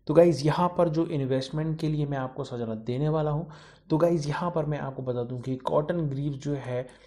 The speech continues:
वो यहाँ पर इलेक्ट्रिक व्हीकल्स की फील्ड में एक लीडर बनकर उभर रही है। और यहाँ पर पहले ये टू व्हीलर बना रहे थे खुद से, मैन्युफैक्चरिंग प्लांट इन्होंने बहुत बड़ा मार्केट में यहाँ पर आपको देखने को मिलेगा। एक तो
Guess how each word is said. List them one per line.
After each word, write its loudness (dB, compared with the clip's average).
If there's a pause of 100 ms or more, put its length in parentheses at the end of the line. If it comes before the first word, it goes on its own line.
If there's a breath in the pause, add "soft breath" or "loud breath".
(440 loud breath)
वो 6
यहाँ 2
पर 0
इलेक्ट्रिक 0
व्हीकल्स -2
की -2
फील्ड -4
में -4
एक -2
लीडर 4
बनकर 0
उभर 2
रही -4
है। -8 (440 loud breath)
और 4
यहाँ -2
पर -2
पहले -4
ये -4
टू 4
व्हीलर 4
बना -2
रहे -4
थे -6
खुद -4
से, -2 (340 loud breath)
मैन्युफैक्चरिंग 0
प्लांट 0
इन्होंने 0
बहुत 0
बड़ा 2
मार्केट -2
में -2
यहाँ -4
पर 2
आपको 0
देखने -4
को -2
मिलेगा। 0
एक -2
तो 0